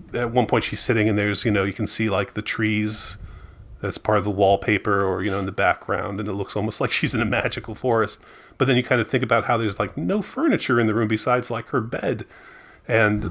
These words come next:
the father's room where he supposedly is working on crazy magical experiments is completely empty, you know, besides a chair. Uh, and these kind of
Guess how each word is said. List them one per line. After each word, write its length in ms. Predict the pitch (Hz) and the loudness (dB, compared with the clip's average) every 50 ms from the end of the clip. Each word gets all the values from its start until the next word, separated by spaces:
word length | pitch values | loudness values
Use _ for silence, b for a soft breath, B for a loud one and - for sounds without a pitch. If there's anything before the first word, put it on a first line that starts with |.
| - - | -6 -4
the 100 | - - | -4 -2
father's 420 | - 127 120 131 139 131 113 107 | 0 0 0 2 2 2 0 0
room 280 | 107 113 110 110 107 107 | 0 0 2 2 2 0
where 80 | 101 - | -2 -2
he 120 | - 110 | -4 -6
supposedly 520 | 95 - - 120 117 113 107 110 110 113 107 | -6 -2 0 2 2 2 2 0 0 2 0
is 100 | 104 107 | 0 0
working 360 | 107 117 120 110 - 120 113 | 0 0 0 0 0 0 0
on 300 | 110 110 110 107 110 110 - b b b b b b b b b b b - - | 0 0 0 -2 -2 -4 -8 b b b b b b b b b b b -18 -10
crazy 480 | - - 254 185 170 175 151 160 165 | -2 2 4 4 6 4 4 4 4
magical 420 | 156 - 156 139 143 147 - 156 139 | 2 2 2 0 0 2 2 2 2
experiments 560 | 135 - - - 160 190 196 165 156 131 - | 2 -2 -2 -2 2 2 4 4 2 2 0
is 100 | 139 - | -2 -2
completely 640 | - - 147 127 - - 139 147 131 123 127 123 120 | 0 0 0 0 2 2 2 2 2 2 2 4 4
empty, 420 | 117 117 113 - - - - - - - - - | 2 2 0 -2 -6 -8 -8 -14 -18 -14 -6 -2
you 120 | 131 113 | 0 2
know, 140 | 113 107 110 | 2 2 2
besides 380 | 110 98 - - 107 107 101 | 2 2 2 4 4 2 2
a 60 | 107 98 | 0 -4
chair. 420 | - - 117 110 104 104 107 - B B B B B B B B B B B B B - | -2 -2 0 0 0 -2 -4 -6 B B B B B B B B B B B B B 0
Uh, 460 | - 120 113 110 107 107 104 101 107 - - | 4 4 6 6 4 4 2 2 0 -2 -4
and 200 | - 117 113 113 | -2 -2 0 0
these 360 | 110 107 110 107 107 - - | 0 0 0 0 2 2 0
kind 320 | - - - 131 117 110 117 | 2 0 0 2 2 2 2
of 240 | 107 104 107 - | 0 -2 -4 -10